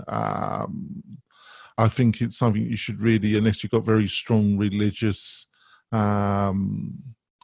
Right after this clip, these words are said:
issues, I think it's something you should really consider. I don't know if any of the other panel got anything to add to Sally. If not, I, I think we should go for our break. Has any of the other panel got anything to add to what, um,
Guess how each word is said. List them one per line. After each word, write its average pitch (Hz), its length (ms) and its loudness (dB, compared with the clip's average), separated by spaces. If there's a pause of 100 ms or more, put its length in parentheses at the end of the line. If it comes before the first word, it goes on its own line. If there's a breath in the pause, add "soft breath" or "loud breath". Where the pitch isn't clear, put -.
issues, 120 640 2 (380 loud breath)
I 123 60 6
think 131 200 6
it's 113 120 2
something 120 200 2
you 120 80 -6
should 101 260 -8
really 110 220 2
consider. 113 600 2 (340 loud breath)
I 147 80 8
don't 180 220 10
know 165 60 10
if 151 140 8
any 143 260 10
of 127 100 6
the 123 160 8
other 120 180 10
panel 113 380 6
got 117 200 2
anything 110 500 4
to 113 140 4
add 107 360 4
to - 160 -2
Sally. 107 560 4
If - 200 0
not, 110 280 6
I, 110 480 4
I 110 40 4
think 113 220 -2
we 113 80 0
should 107 160 -4
go 110 220 6
for 113 200 2
our 110 140 6
break. 117 400 2
Has 110 220 -2
any 120 180 4
of 117 80 4
the 120 100 4
other 123 200 6
panel 127 260 2
got 127 260 -2
anything 127 360 -2
to 135 100 -4
add 123 320 0 (440)
to - 80 -4
what, 127 220 0 (520)
um, 120 560 2